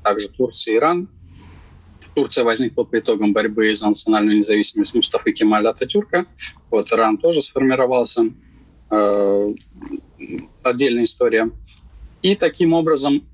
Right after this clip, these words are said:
э, в этот момент у курдов появилась, э, потенциал, а, теоретические возможности, можно сказать даже, что внешнеполитическая конъюнктура, что очень редко случается в курдской истории, она благоприятствовала тому, что курды могли получить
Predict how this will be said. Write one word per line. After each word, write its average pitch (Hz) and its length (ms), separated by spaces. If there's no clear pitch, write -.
э, 113 380
в 131 80
этот 160 200
момент 165 360
у 139 60
курдов 151 340
появилась, 135 720
э, 113 260
потенциал, 139 800
а, 104 140
теоретические 123 720
возможности, 131 720
можно 127 200
сказать 120 380
даже, 123 220
что 110 640
внешнеполитическая 117 840
конъюнктура, 127 600
что - 200
очень 107 240
редко 104 220
случается - 680
в - 20
курдской - 260
истории, 107 300
она 120 180
благоприятствовала 120 840
тому, 127 280
что - 320
курды 123 260
могли 120 460
получить 117 720